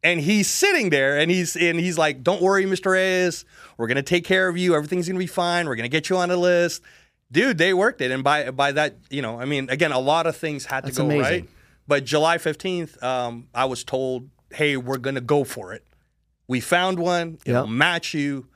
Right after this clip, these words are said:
Speaker 1: We're gonna go for it." Again, no guarantees on that operation.
Speaker 2: Yep.
Speaker 1: Operation could
Speaker 2: Of course.
Speaker 1: be six to twelve hours.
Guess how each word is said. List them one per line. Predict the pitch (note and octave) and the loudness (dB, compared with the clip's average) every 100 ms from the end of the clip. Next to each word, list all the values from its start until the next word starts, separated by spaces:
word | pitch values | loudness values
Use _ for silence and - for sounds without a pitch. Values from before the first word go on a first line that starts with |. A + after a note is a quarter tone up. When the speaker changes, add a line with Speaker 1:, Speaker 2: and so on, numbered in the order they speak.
| _ _ _ _ | _ _ _ _
Speaker 1:
We're | G2+ | -16
gonna | G2 C#3+ F3 | -2 2 2
go | D3 D3 | 2 0
for | - C#3 C3 | 0 0 2
it." | - _ _ _ - | 0 _ _ _ -6
Again, | B2+ D#3+ C#3 | 0 2 2
no | C#3+ | 2
guarantees | C#3+ D3+ D3 D3 C3+ | 2 0 0 -2 -2
on | C#3 | 0
that | C#3 C#3 | 0 2
operation. | C#3+ C#3+ A#2+ A#2 B2+ | 0 -2 -6 -2 0
Speaker 2:
Yep. | C#3 - - | 0 -2 -8
Speaker 1:
Operation | A2+ C3+ C3 B2 B2 | -6 -2 -4 -4 -6
could | |
Speaker 2:
Of | B2+ | 0
course. | A2 | 0
Speaker 1:
be | B2+ | 0
six | - | -10
to | |
twelve | A2+ C3 C3 | -10 -6 -4
hours. | A#2 A#2 A2+ | -4 -6 -10